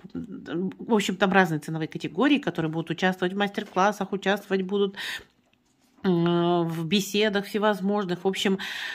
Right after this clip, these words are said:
и, а, соответственно, я буду вести мастер-класс по вышивке бисером, все, что, в общем-то,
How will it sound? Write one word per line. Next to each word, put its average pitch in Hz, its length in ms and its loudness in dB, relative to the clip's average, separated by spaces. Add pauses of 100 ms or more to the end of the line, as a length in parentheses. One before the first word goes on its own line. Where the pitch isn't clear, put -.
(720)
и, 208 260 8 (200)
а, 151 260 -2 (180)
соответственно, 180 920 0 (320)
я 175 180 4
буду 156 240 -6
вести 156 260 -6
мастер-класс 160 520 -6
по 160 100 -6
вышивке 190 380 -4
бисером, 233 420 2
все, - 160 -14
что, 180 180 -6
в 175 40 -6
общем-то, 165 400 -6